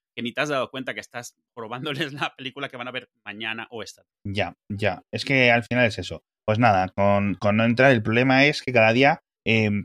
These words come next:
Speaker 2: que ya no es en plan, bueno, pues están los dos últimos días sin redes sociales. Es que tienes que estarte dos meses casi.
Speaker 1: Sí,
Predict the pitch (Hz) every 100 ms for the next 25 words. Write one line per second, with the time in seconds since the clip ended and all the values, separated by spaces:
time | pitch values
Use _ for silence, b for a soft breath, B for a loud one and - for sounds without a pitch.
0 | - 113 117 143 135 107 107 104 101 113
1 | 95 120 110 107 104 110 104 95 95 104
2 | 87 - 98 92 90 90 95 90 - 123
3 | 104 - 104 - 107 113 113 117 123 120
4 | 127 120 104 92 104 92 90 - 95 -
5 | _ - - -